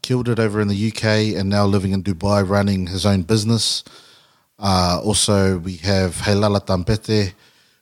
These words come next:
who's a Fijian lawyer who owns her own law firm here in Brisbane, uh, as well as Associate Professor Damon Salesa, who was the Pacific's first Rhodes Scholar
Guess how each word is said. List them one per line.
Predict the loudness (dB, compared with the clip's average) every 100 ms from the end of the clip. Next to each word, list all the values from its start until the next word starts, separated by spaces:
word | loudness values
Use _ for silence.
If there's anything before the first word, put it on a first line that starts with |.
| -10
who's | -2 0 0
a |
Fijian | -2 -2 -2 -2 -2 0 -2 -2
lawyer | -2 0 -2
who | -2 -2 -2
owns | -2 -2 -2
her | -2
own | 0 0 -2 -4
law | -2 -2
firm | -2 -2 0 -2 -4
here | -2 -2
in | -2
Brisbane, | -2 -2 0 -2 -2 _ _ _ _ _ -4
uh, | 0 2 2
as | 0
well | 0 0
as | 0
Associate | 0 0 -2 -4
Professor | -8 -8 -6 -4 -4 -6
Damon | -2 0 2 0
Salesa, | 0 0 0 0 -2 -2
who | -2
was | -2 -4
the | -4 -4 -4
Pacific's | -4 -2 -2 -4 -4
first | -4 -2 0
Rhodes | 0 0
Scholar | -2 0 -2